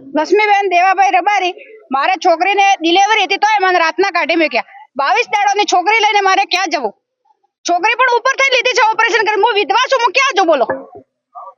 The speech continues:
આ સરકાર એવું વિધવા હાથે જ કેમ કરે? આ અમારી કેટલી પબ્લિક, દોઢસો ઘરો રબારી, અમે બધા માલ ઢોર અમારા પચાસ પચાસ હજાર નો મરી ગયો તો કોણ આપો તમને?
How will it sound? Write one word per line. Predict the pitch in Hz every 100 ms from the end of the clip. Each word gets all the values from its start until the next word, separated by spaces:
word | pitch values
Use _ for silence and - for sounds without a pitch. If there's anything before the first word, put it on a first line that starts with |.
| _ _ 359
આ | 440
સરકાર | 466 440 508 523
એવું | 480 440
વિધવા | 403 415 554
હાથે | 571 587 -
જ |
કેમ | 571 554
કરે? | 523 494 494
આ |
અમારી | 494 508
કેટલી | 494 466 494 523 349
પબ્લિક, | 427 494 381
દોઢસો | 370 415 554 381
ઘરો | 427 415
રબારી, | 440 453
અમે | 466 453
બધા | 339 440 381
માલ | 381 480
ઢોર | 440 453
અમારા | 480 466
પચાસ | 427 403 466
પચાસ | 466 440 370
હજાર | 370 453
નો |
મરી | 440 427 466
ગયો | 440 415
તો | 440 403
કોણ | 415
આપો | 339 320
તમને? | 311 277 277